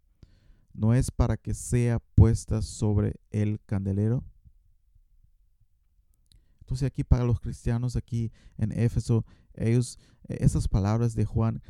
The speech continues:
recordarían a ellos también ese vers-, esas palabras de Jesús, que la iglesia tiene que ser candelero, que la iglesia tiene que brillar, brillar en amor, y s-, y si la iglesia no está brillando,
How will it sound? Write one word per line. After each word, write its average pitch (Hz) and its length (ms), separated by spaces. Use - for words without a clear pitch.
recordarían 131 720
a 107 100
ellos 107 200
también 104 360
ese - 280
vers-, 104 340
esas 113 360
palabras 110 480
de 110 120
Jesús, 110 480
que 113 120
la 107 100
iglesia 120 340
tiene 120 160
que 120 100
ser 117 200
candelero, 110 600
que 110 80
la 104 100
iglesia 113 340
tiene 117 180
que 117 120
brillar, 110 560
brillar 113 400
en 117 140
amor, 120 420
y 107 400
s-, - 240
y 110 100
si 110 400
la 107 100
iglesia 110 320
no 156 80
está 139 260
brillando, 120 560